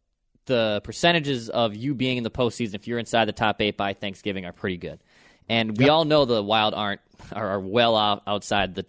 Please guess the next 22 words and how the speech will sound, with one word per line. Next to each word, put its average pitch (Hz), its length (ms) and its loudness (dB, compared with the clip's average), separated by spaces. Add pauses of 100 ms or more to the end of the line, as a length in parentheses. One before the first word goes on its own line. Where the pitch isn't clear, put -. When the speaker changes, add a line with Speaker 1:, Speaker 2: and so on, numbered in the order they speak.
Speaker 1:
the 98 100 -6
top 101 300 0
eight 101 120 2
right 95 180 -2
now, 92 160 -4
even 123 160 -4
though 120 260 4 (460)
there's 127 180 4
a 147 100 4
ton - 400 -2
of 151 80 0
teams 127 300 -6
in 107 40 -8
the 104 80 -4
West 104 260 -4
right 120 180 -4
now 117 200 -4
which 101 160 -8
are 90 80 -6
struggling, 117 580 -4 (360)
which 117 180 -4
are 101 180 -2